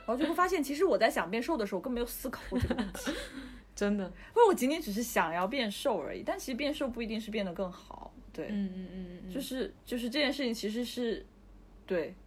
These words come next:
Speaker 1: 就是，就首先自己还是要对自己有，就是那个时候就是还蛮给我启发的，就是还是要先认清楚自己，
Speaker 2: 嗯。
Speaker 1: 然后自己可能变成什么样的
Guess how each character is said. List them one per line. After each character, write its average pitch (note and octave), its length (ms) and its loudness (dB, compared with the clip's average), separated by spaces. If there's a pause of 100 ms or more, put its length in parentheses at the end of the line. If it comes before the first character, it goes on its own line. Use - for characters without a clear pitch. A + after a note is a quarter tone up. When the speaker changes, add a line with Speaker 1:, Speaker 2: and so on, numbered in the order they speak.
Speaker 1:
就 A3+ 100 -4
是， A3+ 160 -2 (140)
就 E4 120 0
首 B3+ 140 0
先 C4+ 240 0 (260)
自 F4 140 -4
己 G3 100 -2
还 F3 140 -4
是 A3+ 140 -2
要 B3 200 2 (600)
对 C4+ 160 -2
自 C4 160 -6
己 F#3 180 -6
有， D3+ 220 -2
就 A#3 140 -6
是 B3+ 120 -2
那 F#4 120 -2
个 C#4+ 60 -2
时 C4+ 60 2
候 C4+ 100 2
就 D4 140 -2
是 - 80 -6
还 A3+ 140 -2
蛮 F#3+ 200 -2
给 A3+ 100 0
我 B3 100 2
启 B3 260 -8
发 E3 160 -2
的， E3 60 0
就 G#3 100 -4
是 C#4+ 140 -4 (180)
还 G3 140 2
是 F4 120 2
要 D4 100 8
先 D4 240 0
认 E4+ 220 4
清 E4 260 -2
楚 - 160 -6
自 B3 220 -6
己， - 200 -12 (300)
Speaker 2:
嗯。 G3 300 -4 (100)
Speaker 1:
然 G3+ 100 4
后 A3+ 80 8
自 A#3+ 140 -4
己 G3+ 100 0
可 F3+ 420 0
能 E3+ 300 -2
变 C4+ 220 2
成 D4+ 320 -6
什 - 160 -8
么 C#3+ 80 -8
样 E3 200 -6
的 C3+ 140 -8